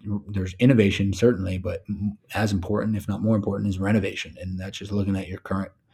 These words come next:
your current product portfolio and saying, "How can we make this better every six to twelve months?"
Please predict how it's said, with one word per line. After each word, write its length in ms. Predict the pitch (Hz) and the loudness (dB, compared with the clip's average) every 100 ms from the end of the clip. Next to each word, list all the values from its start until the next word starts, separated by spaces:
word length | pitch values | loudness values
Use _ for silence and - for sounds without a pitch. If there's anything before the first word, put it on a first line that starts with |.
| _ _ - | _ _ -12
your 100 | - | -2
current 260 | 107 107 | 2 2
product 280 | - 87 87 | 0 -2 -4
portfolio 560 | 95 92 - 98 98 95 | -6 -6 -6 -6 -4 -6
and 120 | 95 | -6
saying, 200 | - 95 | -8 -8
"How 180 | - 98 | -6 -6
can 120 | 95 | -2
we 80 | 101 | 0
make 220 | 92 95 | 0 -2
this 140 | 95 101 | -4 -6
better 520 | - 107 113 98 - _ _ _ | -2 0 2 0 -4 _ _ _
every 280 | - 104 104 | -2 4 4
six 260 | 90 - 101 | 4 0 -2
to 100 | 107 | -4
twelve 300 | 98 107 101 | 0 2 4
months?" 380 | 101 127 - - | 4 2 -2 -12